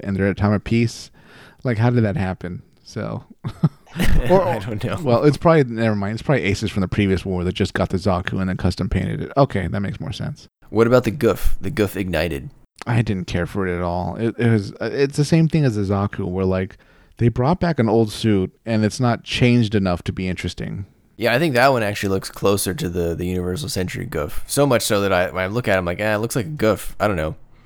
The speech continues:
Speaker 2: It d-, you know, it doesn't look that much different from the custom one in eighth M S team if you just glance at it real quick. Other than the,
Speaker 1: Yeah.
Speaker 2: the giant shield, which is probably too big, but
Speaker 1: We'll see the same thing later on.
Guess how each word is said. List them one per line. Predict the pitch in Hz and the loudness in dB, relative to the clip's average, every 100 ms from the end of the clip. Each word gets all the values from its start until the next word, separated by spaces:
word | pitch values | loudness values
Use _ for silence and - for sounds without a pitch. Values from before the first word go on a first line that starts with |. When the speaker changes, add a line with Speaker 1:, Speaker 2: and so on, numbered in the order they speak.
| - - - | -20 -20 -6
Speaker 2:
It | 101 | -4
d-, | 104 | -2
you | 101 | 0
know, | |
it | 87 | 0
doesn't | 123 120 | 0 0
look | 117 | -2
that | 110 104 | 0 0
much | 104 98 | 0 -2
different | 110 98 85 | -2 -4 -6
from | 101 92 | -6 -6
the | 90 | -2
custom | 104 101 95 90 | -2 -2 -2 -4
one | 85 82 82 - - - - - | -4 -4 -8 -14 -20 -20 -20 -8
in | 95 | -2
eighth | 95 92 | 0 0
M | 85 | 0
S | 85 | -2
team | - 87 78 | -2 -6 -6
if | 78 | -6
you | 82 | -6
just | 82 78 | -6 -6
glance | 87 76 80 | -4 -4 -4
at | 78 76 | -4 -4
it | |
real | 76 78 | -4 -6
quick. | - 78 - - - - | -6 -6 -6 -14 -20 -4
Other | 113 113 101 | 2 2 2
than | 104 | 0
the, | |
Speaker 1:
Yeah. | 98 87 | -2 -2
Speaker 2:
the | |
giant | 92 82 78 76 | 0 0 0 -2
shield, | - 73 73 | -4 -4 -4
which | - - | -8 -10
is | |
probably | - - - | -6 -4 -4
too | - - | -6 -8
big, | 78 76 - | -8 -8 -8
but | 80 - - - | -8 -8 -12 -10
Speaker 1:
We'll | 120 | -6
see | 113 147 | -2 2
the | 135 | 2
same | 120 123 110 | 2 2 0
thing | - 107 | 0 0
later | 101 101 95 | 2 2 2
on. | 95 90 87 | 0 -2 -4